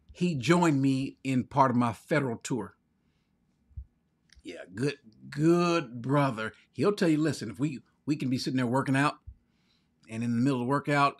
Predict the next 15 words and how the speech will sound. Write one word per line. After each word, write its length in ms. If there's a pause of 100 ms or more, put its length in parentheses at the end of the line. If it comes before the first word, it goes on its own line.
ask 300
me 120
a 40
question 360
about 220
the 60
Bible, 240
we're 80
gonna 140
stop 220
and 80
talk 140
about 140
the 40
Bible. 240